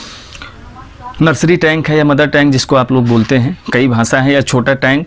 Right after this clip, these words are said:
कह लीजिए, जिसमें आप सीड लाने के बाद प्रॉपर सैनिटाइज करके अपना सीड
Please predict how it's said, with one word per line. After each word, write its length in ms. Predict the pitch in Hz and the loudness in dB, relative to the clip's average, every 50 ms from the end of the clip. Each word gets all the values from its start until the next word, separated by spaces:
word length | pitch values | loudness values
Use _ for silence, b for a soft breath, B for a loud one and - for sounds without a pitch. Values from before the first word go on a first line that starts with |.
| - - | -4 -2
कह 100 | 139 120 | 0 0
लीजिए, 380 | 120 120 113 110 117 135 180 - - | 2 0 0 0 -2 -4 -4 -4 -2
जिसमें 340 | 135 123 123 117 143 139 139 | 0 0 2 2 2 2 2
आप 240 | 131 135 131 131 - | 2 2 0 0 0
सीड 440 | 139 131 131 123 - - 143 139 131 | 0 2 2 2 2 2 2 2 2
लाने 240 | 135 127 127 131 135 | 2 2 2 2 0
के 120 | 135 143 | 0 0
बाद 160 | 127 135 131 127 | 2 2 0 0
प्रॉपर 320 | - - 131 120 - 135 | 0 0 0 0 0 -2
सैनिटाइज 440 | 123 - 135 127 117 123 123 127 - | -2 -2 -2 0 0 0 -2 -2 -2
करके 400 | - 139 127 117 - - 143 165 - B B B B B B B | -2 -2 -2 -2 -2 -4 -6 -6 -6 B B B B B B B
अपना 240 | 139 135 - 131 135 | -6 -4 0 0 0
सीड 300 | 131 - - 135 135 131 | 0 2 2 2 2 0